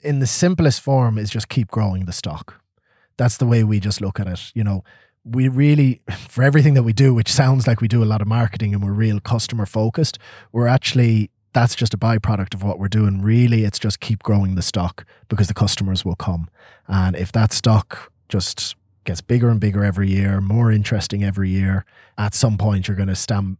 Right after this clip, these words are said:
and Dad says it now, he steps back now and goes, "God, look at how much stuff is here." Because he can see what the warehouse and the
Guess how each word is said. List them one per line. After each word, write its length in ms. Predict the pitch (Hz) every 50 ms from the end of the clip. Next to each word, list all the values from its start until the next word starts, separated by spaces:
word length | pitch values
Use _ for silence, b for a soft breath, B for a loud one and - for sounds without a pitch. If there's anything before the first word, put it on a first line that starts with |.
| _ -
and 120 | 120 117
Dad 220 | 120 139 151 135
says 160 | - 135 120 113
it 60 | 110
now, 180 | 123 127 117
he 120 | 104 110 139
steps 280 | 131 - - 113 104 -
back 240 | - 113 101 - -
now 320 | 117 120 131 123 107 98
and 100 | 98 98
goes, 260 | 98 104 98 92 - b b b b b b b b b _
"God, 220 | - - 104 87
look 140 | 87 90 -
at 60 | 95 87
how 60 | 92
much 180 | 87 85 -
stuff 260 | - - - 82 - -
is 100 | 82 -
here." 300 | - 95 85 78 - - b b b b b b b b b
Because 280 | - 95 - 113 110
he 180 | - 139 143 123
can 140 | 101 120 104
see 220 | - - 131 117 107
what 240 | 101 104 104 95 - _
the 300 | - 110 101 98 98 98 92
warehouse 460 | 101 110 110 104 104 101 98 - -
and 100 | 101 98
the 160 | 101 92 98